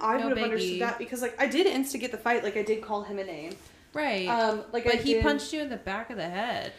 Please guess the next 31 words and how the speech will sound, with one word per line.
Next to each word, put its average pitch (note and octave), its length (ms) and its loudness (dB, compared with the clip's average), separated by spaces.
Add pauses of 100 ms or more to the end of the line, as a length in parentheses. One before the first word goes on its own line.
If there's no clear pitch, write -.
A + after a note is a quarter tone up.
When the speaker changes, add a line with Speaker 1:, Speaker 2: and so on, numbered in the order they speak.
Speaker 2:
<laughs> C#4+ 140 2 (220)
Speaker 1:
He B3 280 -2
sucker C#4+ 520 -2
punched G3+ 340 -6
me. G3+ 180 0
Speaker 2:
Yeah. - 220 0
Speaker 1:
And B3 100 0
it, A#3+ 100 0
I A3+ 160 2
think C4+ 180 -2
that F4 140 4
was F4 160 4
honestly, A3+ 520 2
like, G#3 200 0
Kyle, G3 300 0
if G3+ 120 2
you're F#3+ 140 0
listening, G3+ 480 -6
which, G3 160 -6
like, G3 140 -2
I F#3+ 40 0
don't G3 160 -4
think A3 160 -8
you G3 120 -2
are, F#3 120 0
that G3+ 140 0
was A3 140 0
a F4+ 80 2
really G3+ 360 2
pussy F#3+ 460 -4
move. F3+ 440 -2